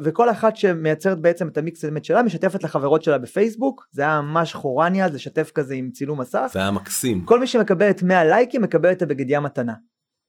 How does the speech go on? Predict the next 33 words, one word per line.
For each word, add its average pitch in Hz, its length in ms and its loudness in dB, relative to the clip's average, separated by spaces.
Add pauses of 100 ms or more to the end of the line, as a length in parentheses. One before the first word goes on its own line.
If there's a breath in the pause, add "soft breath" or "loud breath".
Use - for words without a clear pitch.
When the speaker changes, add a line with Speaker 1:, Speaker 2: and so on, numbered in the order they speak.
(120)
Speaker 1:
זה 240 140 -2
היה 233 240 -2
רגע 196 260 -2 (300)
הפעילות 156 300 -6
שעשינו, 170 380 -6
באמת 170 200 0
זה 175 60 2
היה 180 80 4
כמה 196 200 2
חודשים 175 320 -4
אחרי 165 180 -4
שאני 156 240 -6
ואתה 151 260 -4
רגע 139 160 -6
Speaker 2:
זה 131 280 -8
היה 123 80 -12
Speaker 1:
התחברנו 123 500 0
Speaker 2:
ממש, 139 320 0
Speaker 1:
ו- - 20 0
Speaker 2:
אה, 123 160 0
אחד 123 260 -2
הדברים 117 280 0
הראשונים. 107 500 -2
Speaker 1:
כן. 131 220 0 (840)
ו-, 127 1040 -2 (600)
ומה 139 260 -2
שקרה 214 300 4
באותו 208 260 2
רגע 247 160 2
זה 147 140 -8
פשוט - 320 -8 (760)
שאלפי - 1600 -4
בנות 147 520 -2